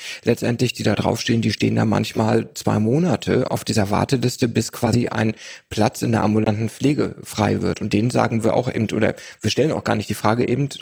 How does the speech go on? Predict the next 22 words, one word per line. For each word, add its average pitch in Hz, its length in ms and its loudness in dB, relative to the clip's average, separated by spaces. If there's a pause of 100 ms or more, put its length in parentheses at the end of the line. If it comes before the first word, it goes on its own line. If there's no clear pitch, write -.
Mann 120 320 0
oder 113 160 0
Frau, 110 340 2
aber 120 240 2 (380)
wenn 113 220 0
die 113 80 0
Frage 107 280 2
kommt, 117 280 0
dann 120 120 2
ist 120 160 -2
es 117 120 -2
irgendwie, 120 420 0 (160)
sie - 100 -4
können - 300 -6
selbst - 200 -4
entscheiden, 104 440 0
wollen 107 180 2
sie 98 120 2
auf 98 60 -2
diese 98 240 -2
Warteliste 131 640 0
oder 113 240 0